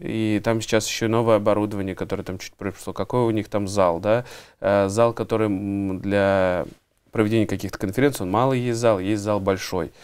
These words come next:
Э, в, м, там, э, экран стоит новый, это, этот, э, э, с-, ну, супер качество. Мы смотрели, принимали кресла щас там. И для,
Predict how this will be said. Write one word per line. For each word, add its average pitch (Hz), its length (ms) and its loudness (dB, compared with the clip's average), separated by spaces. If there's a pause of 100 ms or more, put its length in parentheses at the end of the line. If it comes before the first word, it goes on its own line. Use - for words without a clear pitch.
(300)
Э, 92 360 4
в, - 420 -8
м, - 520 -10
там, 113 280 2
э, 95 580 0 (280)
экран 110 400 0
стоит 87 380 -6
новый, 78 560 -4
это, 73 180 -8
этот, - 380 -6 (120)
э, 92 260 -10 (1200)
э, - 160 -10
с-, - 240 -10 (120)
ну, 113 200 -2
супер - 320 -6
качество. 127 440 0
Мы 85 360 -8
смотрели, 92 420 -4
принимали 98 520 0
кресла 92 560 -2
щас - 280 -8
там. 78 240 -6
И 90 420 -4 (520)
для, 101 460 2